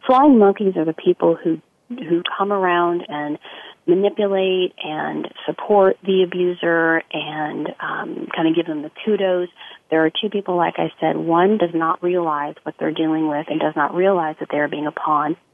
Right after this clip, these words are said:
The second type of flying monkey knows good and well that they are supporting very bad behavior. And for whatever reason, they are, um, aligned with the abuser. They somehow get some financial benefit. They get some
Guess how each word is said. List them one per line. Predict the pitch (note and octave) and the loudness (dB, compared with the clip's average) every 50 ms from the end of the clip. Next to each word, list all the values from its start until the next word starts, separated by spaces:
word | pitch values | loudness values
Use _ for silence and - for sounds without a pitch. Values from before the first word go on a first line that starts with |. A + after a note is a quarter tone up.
| _ _ _ _ _ | _ _ _ _ _
The | - F#3 - | -12 -6 -2
second | - - - - C#4+ C4 | -2 0 2 2 2 2
type | - G3 F3+ - - | 2 0 0 0 -2
of | D#3+ - | -4 -2
flying | - E3+ E3 E3 E3 D#3+ | 0 2 2 4 4 2
monkey | D#3 D#3+ - - E3 | 2 0 0 0 -2
knows | D#3+ D#3+ D3+ D3+ D3+ - _ _ _ _ | 0 0 -2 -4 -4 -6 _ _ _ _
good | - F#3+ F#3+ G3+ | 2 2 2 4
and | G3 G3 F#3+ | 2 0 0
well | F#3 E3 D#3 D3+ D3+ D#3 - _ - - - - - _ | 0 0 -2 -2 -4 -6 -8 _ -18 -20 -20 -20 -10 _
that | - D#3+ | -4 0
they | - E3+ E3+ D#3+ | 2 2 2 2
are | D#3+ E3 D#3+ - | 2 -2 -4 -6
supporting | E3+ D#3+ - - E3 E3 D#3+ D#3+ D3+ D#3 F3 - _ _ _ | -10 -8 -2 0 2 2 2 2 0 0 -2 -4 _ _ _
very | E3+ D#3 D#3+ D#3+ D#3 D#3 D#3+ | -10 -6 -4 -2 0 0 0
bad | D#3 D3 D3+ D3+ D#3 | 0 0 -2 0 0
behavior. | - C#3+ - C3+ C#3 D3 - - - - - - _ - - - - - - _ - | -2 -4 -4 -4 -6 -6 -6 -8 -10 -10 -10 -14 _ -20 -20 -18 -18 -20 -8 _ 0
And | E3 E3 E3 F3+ - - | 4 4 4 4 4 2
for | F3 | 4
whatever | E3+ F3 F3 F#3 F#3+ F#3+ G3 G3+ G3 | 4 4 6 4 2 2 0 -2 -2
reason, | F#3 F#3 F#3 F#3 F3+ - E3+ D#3+ D#3+ D#3+ D#3+ D#3+ G3+ A3+ - - | -2 -2 -2 -2 -2 -4 -4 -4 -2 -2 -2 -2 -4 -6 -10 -12
they | G3+ E3 E3+ E3+ E3+ E3+ E3+ E3 E3 E3 - C4 | -8 -4 -2 -2 0 0 0 0 0 -2 -2 -2
are, | - D#3 D#3+ D3+ D3+ D3+ D3+ E3 D#3 - - | -2 0 0 0 0 0 -2 -4 -6 -10 -8
um, | - E3 - - D#3+ D#3+ - F3 E3+ - - - | -6 -6 -6 -6 -8 -10 -12 -14 -14 -16 -6 -2
aligned | - D#3+ E3 E3 D#3+ E3+ F3 F#3 G#3 G#3 | 0 2 4 6 6 6 6 4 4 2
with | - A3 - | 0 -2 0
the | A#3 A3 | 0 0
abuser. | G#3+ G3+ A3 G#3+ G#3 G#3+ G#3 - G#3 G#3 G#3 G3+ | 0 0 -2 -2 -4 -2 -2 -2 0 0 0 0
They | F3+ E3 D#3+ - | -2 -2 -4 -2
somehow | - E3 D#3+ - - E3 D#3+ | -2 -2 -2 -2 -4 -6 -4
get | D#3 E3 - - - | -4 -4 -6 -6 -8
some | - - - | -10 -10 -6
financial | - D#3+ D#3 D3+ D3+ - - D#3+ | -4 -2 -2 -2 -2 -4 -6 -4
benefit. | D#3 - G3 G3+ G3+ G3 F#3+ - - G3 F#3+ F#3 - | -2 0 0 2 0 -2 -4 -2 0 0 0 0 -2
They | - D#3 | -6 -6
get | D3+ - D3 - - - | -4 -4 -4 -4 -6 -8
some | D#3+ D#3+ | -8 -8